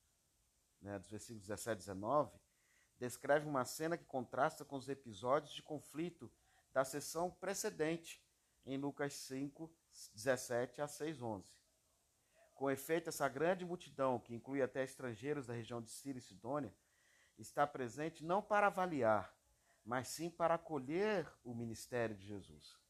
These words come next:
A ênfase está dada pelo abrangente poder de cura de Jesus. Curava a todos, diz o texto, que indica a eficácia de sua missão contra as diferentes faces do mal.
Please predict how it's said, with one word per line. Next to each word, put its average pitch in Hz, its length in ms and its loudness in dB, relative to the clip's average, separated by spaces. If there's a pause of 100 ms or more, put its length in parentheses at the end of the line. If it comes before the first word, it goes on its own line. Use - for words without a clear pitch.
(640)
A 120 220 6
ênfase 147 260 -2
está 120 240 4
dada 143 340 4
pelo 147 200 2
abrangente 135 840 -4
poder 131 380 -6
de 117 100 -14
cura 156 340 -2
de 117 100 -6
Jesus. 92 600 -12 (640)
Curava 110 360 2
a 143 40 0
todos, 151 360 0
diz 95 200 -12
o 113 60 -18
texto, - 380 -12 (520)
que 123 100 -8
indica 135 380 -4
a 135 40 2
eficácia 131 600 4
de 117 80 -16
sua 123 220 -6
missão 117 520 -6 (380)
contra 123 260 -4
as 117 80 -8
diferentes 135 800 -6 (260)
faces 110 680 -2 (420)
do 127 200 -4
mal. 90 380 0